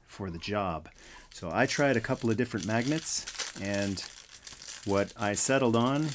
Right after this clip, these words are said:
what ended up being the perfect magnet for this, and this isn't something I think you could have done, uh, some years ago. Um, these little magnets are super, super powerful,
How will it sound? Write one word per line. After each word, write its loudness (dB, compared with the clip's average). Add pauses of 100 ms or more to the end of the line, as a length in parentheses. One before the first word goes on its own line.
what -6
ended 0
up 4
being 2 (180)
the 6
perfect 0 (440)
magnet -2
for -4
this, -2
and -8
this -2
isn't -2
something 0
I 2
think -2
you 0
could -2
have -2
done, -2 (600)
uh, -4
some 0
years 4
ago. 0 (580)
Um, -4
these 2
little 4
magnets 2
are -4
super, 2
super 0
powerful, 2